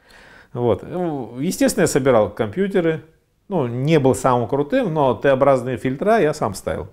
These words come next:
Целиком. Травил платы, паял. Было дело, было дело. То есть я кое-что помню, да? Кое-что помню, и, естественно, у меня есть и паяльники,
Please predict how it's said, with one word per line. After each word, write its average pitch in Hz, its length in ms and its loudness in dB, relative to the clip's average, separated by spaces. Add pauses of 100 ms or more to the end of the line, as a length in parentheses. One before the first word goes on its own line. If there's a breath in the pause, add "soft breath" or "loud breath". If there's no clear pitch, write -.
Целиком. 131 480 0 (580)
Травил 156 360 2
платы, 98 640 -2 (320 loud breath)
паял. 95 720 0
Было 127 320 0
дело, 90 300 -4 (180)
было 90 260 -6
дело. 82 220 -10
То - 80 -8
есть 123 160 -4
я 131 100 2
кое-что 110 380 0
помню, 95 340 -4
да? 175 200 -2 (600 soft breath)
Кое-что 151 320 0
помню, 220 360 -2
и, 139 60 0
естественно, 139 540 -4
у 104 160 -4
меня 107 180 -4
есть - 240 -6
и - 40 -8
паяльники, 113 880 -6